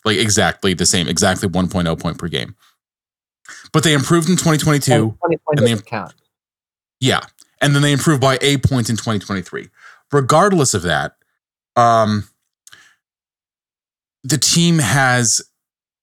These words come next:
Speaker 1: improved, and very few teams in this league improve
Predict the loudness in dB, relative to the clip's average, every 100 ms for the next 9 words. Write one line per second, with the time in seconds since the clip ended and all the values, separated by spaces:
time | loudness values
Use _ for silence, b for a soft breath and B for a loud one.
0 | _ _ _ _ _ -4 -2 2 2 0
1 | -4 -8 -4 0 0 2 2 2 0 0
2 | -2 -4 _ _ -2 0 0 0 0 0
3 | 0 0 0 0 0 -2 -2